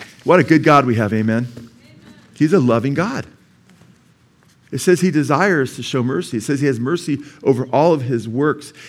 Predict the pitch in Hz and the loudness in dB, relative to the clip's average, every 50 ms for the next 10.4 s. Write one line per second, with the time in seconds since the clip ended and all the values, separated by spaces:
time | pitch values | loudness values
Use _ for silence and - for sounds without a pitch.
0 | - - 160 143 - 165 135 139 131 123 170 165 185 - - 127 - - - 170 | -6 -4 -4 0 0 0 0 0 -2 0 2 2 0 0 -2 -8 -10 -8 -6 -4
1 | 175 180 170 - - 113 143 165 143 151 139 135 123 123 127 143 151 170 175 165 | -4 -4 -4 -4 0 2 2 2 2 0 0 0 0 -2 -2 -2 0 0 0 0
2 | 147 139 127 - - - - - 143 131 127 131 127 123 120 123 - 131 120 120 | -2 -2 -4 -6 -10 -18 -8 0 0 2 2 2 0 0 -2 0 2 2 2 2
3 | 120 117 101 - - 123 - 135 123 123 123 120 120 120 120 131 143 156 160 127 | 0 -8 -10 -6 -6 -4 -2 -2 0 0 0 -2 -2 -4 -2 -2 -2 -2 -4 -6
4 | - 127 - - 147 123 120 120 113 117 120 123 170 202 202 - 147 120 92 87 | -10 -12 -8 -2 0 0 0 0 -2 -2 -2 -2 -2 -2 -4 -4 -8 -8 -8 -8
5 | - - - _ _ _ _ _ _ _ _ _ _ _ _ _ _ _ _ _ | -12 -20 -20 _ _ _ _ _ _ _ _ _ _ _ _ _ _ _ _ _
6 | _ - 123 113 127 127 127 135 135 120 123 120 117 - 139 135 120 120 - - | _ -2 0 2 2 2 2 2 0 0 0 -2 -2 0 -2 -2 -2 -2 -4 -6
7 | - - - - _ _ - - 117 120 120 113 117 127 113 - 110 127 135 127 | -16 -20 -20 -20 _ _ -8 -4 -2 -2 0 0 -2 -2 -2 0 2 2 2 2
8 | 110 - - - - _ _ _ _ _ _ _ _ _ _ - - - - - | 0 -2 -6 -16 -20 _ _ _ _ _ _ _ _ _ _ -20 -20 -20 -20 -20
9 | - _ - - 147 131 143 135 127 - 143 151 143 127 127 135 123 - - - | -20 _ 0 2 2 2 2 -4 -4 2 6 6 6 6 6 0 0 -2 -6 -4
10 | 123 151 175 143 104 101 101 - | 2 2 4 4 2 0 -6 -14